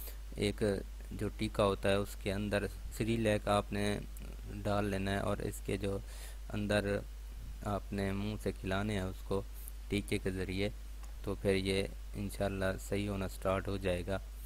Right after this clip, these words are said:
आपने वो मेडिसिन जो मैंने देसी नुस्खे बताए हैं, सबसे best जो हमारा आजमूदा नुस्खा है वो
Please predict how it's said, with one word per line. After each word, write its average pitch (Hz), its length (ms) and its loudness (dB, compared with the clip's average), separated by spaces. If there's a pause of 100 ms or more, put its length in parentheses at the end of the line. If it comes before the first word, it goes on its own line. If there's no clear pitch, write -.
(520)
आपने 104 340 2
वो 104 140 2
मेडिसिन 104 440 0
जो 101 120 0
मैंने 98 300 0 (160)
देसी 101 260 2
नुस्खे 95 320 -4
बताए 98 360 2
हैं, 98 200 0 (420)
सबसे 107 260 2 (180)
best 107 380 2
जो 104 260 2
हमारा 104 380 4
आजमूदा 101 400 2
नुस्खा 101 340 -2
है 98 160 6
वो 101 240 4